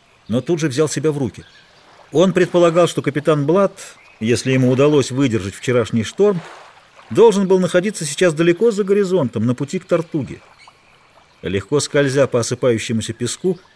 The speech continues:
которым по щиколотку проваливались его сапоги из мягкой испанской кожи, капитан Блад спустился на отмель.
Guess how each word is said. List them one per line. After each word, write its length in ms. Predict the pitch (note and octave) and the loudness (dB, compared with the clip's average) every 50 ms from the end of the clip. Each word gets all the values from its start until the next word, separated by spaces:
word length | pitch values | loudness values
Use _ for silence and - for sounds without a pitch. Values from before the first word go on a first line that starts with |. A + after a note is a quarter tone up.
| _ _ _ - - - - - - | _ _ _ -20 -20 -20 -20 -10 -8
которым 280 | - G2 - G2+ G#2+ G2+ | -6 -4 -2 -2 -2 0
по 140 | - A#2+ A2 | 0 -2 -2
щиколотку 540 | - - - D3+ - C3 B2 A#2+ - - | -2 -4 -4 -2 0 0 -2 -2 -4 -6
проваливались 580 | - - B2 B2+ B2 B2+ A#2 G#2+ G#2 A2 G#2 - | -2 0 0 2 2 0 0 0 -2 -4 -4 -4
его 160 | A#2+ A#2 A2+ | -4 -2 -2
сапоги 480 | G#2+ - A#2 - - C3+ C3+ B2 B2 A#2 | -4 -4 -4 -2 -2 -2 -2 -2 -4 -4
из 140 | G2+ F#2 A2 | -4 -2 -2
мягкой 320 | C3+ B2 - - A#2 A2 | -2 -4 -4 -6 -8 -8
испанской 420 | - - - A#2 G2+ - - A2 | -6 -6 -6 -6 -6 -6 -8 -10
кожи, 340 | G#2 - F3+ G3 E3 E3 D#3+ - _ _ _ _ _ _ _ _ _ - | -6 -2 -2 0 0 -2 -4 -6 _ _ _ _ _ _ _ _ _ -10
капитан 380 | - B2 A2+ C#3 E3+ G#3+ G#3+ F#3+ | -8 -6 -4 -2 -2 0 0 0
Блад 220 | F3 F#3+ A3 G#3+ | 2 2 0 0
спустился 520 | - - F#3 D#3+ - - E3+ F#3+ F3+ - F#3 | -2 -4 -4 -6 -4 -2 -2 -2 -2 -2 -2
на 120 | E3+ D#3+ | -2 -2
отмель. 340 | B2+ G#2+ F#2 - F2+ D#2 | -2 -2 -4 -6 -10 -14